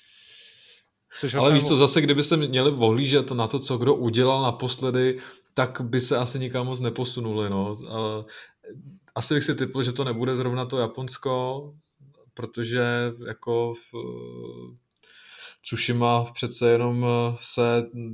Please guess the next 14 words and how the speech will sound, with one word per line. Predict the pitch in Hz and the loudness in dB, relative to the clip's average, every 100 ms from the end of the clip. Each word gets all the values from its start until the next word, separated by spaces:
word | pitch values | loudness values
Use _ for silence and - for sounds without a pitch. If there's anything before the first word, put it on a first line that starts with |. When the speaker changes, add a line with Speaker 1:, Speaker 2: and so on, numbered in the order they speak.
| 113 | -10
Speaker 2:
té | 123 | -10
sérii | - 107 110 | -4 -2 -2
podobá | 113 110 110 117 | 0 0 2 0
docela | 113 107 127 | 0 -2 -4
dost, | 113 107 110 - | 0 0 -2 -4
ale, | 113 113 110 110 110 110 117 _ | -4 -2 -2 -2 -4 -6 -8 _
ale | 113 110 110 | -12 -10 -10
jako | 107 - 117 _ 123 123 | -10 -10 -12 _ -20 -20
myslím | 113 107 120 | -14 -14 -12
si, | 104 107 | -10 -6
že | 110 110 107 _ | -2 -4 -4 _
pak | 107 - | -10 -8
už | 107 | -12
půjdou | - 113 110 | -6 -2 -2